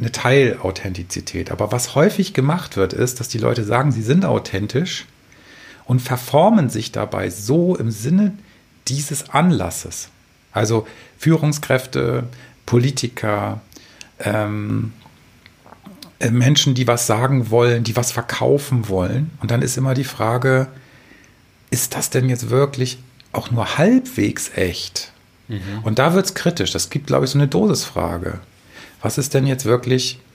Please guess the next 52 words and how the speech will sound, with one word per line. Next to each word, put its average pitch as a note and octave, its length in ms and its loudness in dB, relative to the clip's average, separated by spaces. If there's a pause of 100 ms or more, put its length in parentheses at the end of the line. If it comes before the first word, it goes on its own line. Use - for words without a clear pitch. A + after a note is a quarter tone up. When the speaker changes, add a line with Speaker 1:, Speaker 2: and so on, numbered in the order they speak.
(120)
Speaker 1:
das - 200 -2
Echte C3 480 0
und B2 180 0
wo B2 160 2
hört's A#2+ 260 0
auf? G#2 540 -2 (180)
Und G#2+ 180 -10 (340)
du A#2+ 100 2
hast C3 140 0
mich D3 120 2
ja C#3+ 80 2
f-, - 220 -10
eben B2 240 0
auch F#2+ 180 -4
aufgeklärt, B2 500 0
dass A#2 120 -2
es B2 180 -6 (120)
Leute B2 340 0
gibt, - 240 -8
die - 60 -14
zum B2+ 120 0
Beispiel A#2 220 -2
das A#2+ 140 -4
Thema B2 280 2
Authentizität B2 840 0
auch A2 120 -2
in A2+ 100 -4
diesem G#2+ 180 -4
Influencer-Bereich G2 1120 0
nochmal G2 240 -4
Speaker 2:
Mhm. A2 60 0
Speaker 1:
hinterfragen, G#2 540 0
was G#2 140 -8
Produktplatzierung G2 880 -2
angeht. E2+ 220 -4
Das F2 120 -4
war B2 100 2
gar B2 140 2
nicht, B2 100 0
Speaker 2:
Mhm. C#3+ 40 -2
Speaker 1:
das - 120 -6
war B2 80 2
mir B2 140 2
gar A#2 160 -2
nicht - 160 -6
bewusst. A#2+ 440 0
Das - 120 -8
habe A2 120 0
ich G#2+ 80 -4
gar A2 140 2
Speaker 2:
Mhm. A2+ 80 0
Speaker 1:
nicht, A2+ 80 -8